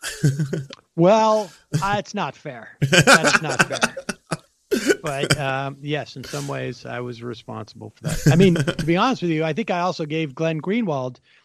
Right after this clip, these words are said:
Speaker 2: his first, um, I think I gave Glenn Greenwald his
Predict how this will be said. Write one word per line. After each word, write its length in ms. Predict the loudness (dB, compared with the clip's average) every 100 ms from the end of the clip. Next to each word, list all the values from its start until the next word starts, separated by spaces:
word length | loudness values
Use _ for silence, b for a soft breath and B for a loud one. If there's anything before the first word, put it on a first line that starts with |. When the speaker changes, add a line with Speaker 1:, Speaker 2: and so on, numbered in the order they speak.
| b _
Speaker 2:
his 280 | 0 0 -2
first, 580 | -4 -2 -2 -8 -18 _ _ _ _ _
um, 680 | -6 -4 -2 -4 -6 -10 -14 _ _ _ _ _ _ _ _ _ _ _ _ _ _ _ _ _ _ _ -4
I 40 |
think 160 | 0 2
I 60 | 2
gave 240 | 2 2
Glenn 220 | 0 -2
Greenwald 580 | -2 -4 -2 -2 -2 -2
his 520 | -8 -4 -2 -4 -6